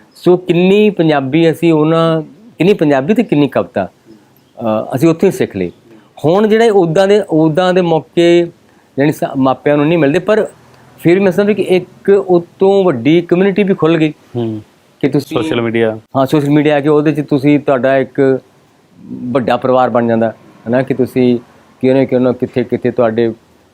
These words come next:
Speaker 1: ਫਰੈਂਡਸ, ਕੀ ਕੁਛ ਬਣ ਜਾਂਦਾ ਉਹ ਤੁਹਾਡੀ, ਔਰ ਇੱਕ ਕਾਫੀ, ਜਾਣੀ, ਸਮਝ ਲਓ ਕਿ ਉਹਦੇ ਵਿੱਚ, ਅਹ, ਐਕਸਚੇਂਜ ਸ਼ਬਦਾਂ ਦਾ, ਅਹ, ਵਿਚਾਰਾਂ ਦਾ,
Speaker 2: ਆਦਾਨ ਪ੍ਰਦਾਨ ਦਾ।
Speaker 1: ਵਟਾਂਦਰਾ ਭਾਵਾਂ ਦਾ,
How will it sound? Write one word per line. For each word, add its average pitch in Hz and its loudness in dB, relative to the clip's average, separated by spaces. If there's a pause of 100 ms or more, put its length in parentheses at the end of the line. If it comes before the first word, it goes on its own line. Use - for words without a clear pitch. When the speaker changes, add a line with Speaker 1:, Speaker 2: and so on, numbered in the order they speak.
(100)
Speaker 1:
ਫਰੈਂਡਸ, 120 0
ਕੀ 120 -4
ਕੁਛ 117 -4
ਬਣ 107 -2
ਜਾਂਦਾ 110 -2
ਉਹ 113 0
ਤੁਹਾਡੀ, 107 -4 (560)
ਔਰ 143 0
ਇੱਕ 151 -4
ਕਾਫੀ, 151 -2
ਜਾਣੀ, 151 0
ਸਮਝ 143 -2
ਲਓ 143 2
ਕਿ 139 0
ਉਹਦੇ 135 2
ਵਿੱਚ, 123 0 (1400)
ਅਹ, 117 2
ਐਕਸਚੇਂਜ 127 0
ਸ਼ਬਦਾਂ 123 -2
ਦਾ, 123 0 (580)
ਅਹ, 110 -2
ਵਿਚਾਰਾਂ 120 0
ਦਾ, 123 4
Speaker 2:
ਆਦਾਨ 117 2
ਪ੍ਰਦਾਨ 113 0
ਦਾ। 120 0
Speaker 1:
ਵਟਾਂਦਰਾ 113 0
ਭਾਵਾਂ 110 -2
ਦਾ, 110 -2